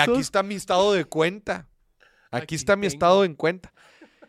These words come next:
Speaker 1: Casi, casi como sacar un crédito hipotecario. Oye, muéstrame
Speaker 2: Sí.
Speaker 1: que sí vas a poder pagar el crédito y que solamente va a ser el cuarenta, treinta por ciento de tu,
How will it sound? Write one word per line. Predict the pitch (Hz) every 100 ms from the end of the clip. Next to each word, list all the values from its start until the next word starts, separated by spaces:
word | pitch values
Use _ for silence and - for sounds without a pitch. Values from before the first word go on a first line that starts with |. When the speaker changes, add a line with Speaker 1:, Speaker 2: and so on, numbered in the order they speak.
| _ _ _ _ _ -
Speaker 1:
Casi, | 185 196 277
casi | 254 277
como | 277 254
sacar | 190 214 277
un |
crédito | 233 262 285 277
hipotecario. | - 214 160 - 240 302
Oye, | 214 190
muéstrame | 185 247 - 294 277
Speaker 2:
Sí. | 262
Speaker 1:
que | 190
sí | 156 233
vas | 277 -
a | 190
poder | 175 175 202 202
pagar | 220 190 180 208
el | 208
crédito | 180 175 202 214
y | 202
que | 175 165
solamente | 185 202 202 196 196 202
va | 170
a | 180
ser | 196
el | 185 160
cuarenta, | 151 151 170 143 135
treinta | 156 165 175 143
por | 127
ciento | 113 156 151 156
de | 131
tu, | 110 110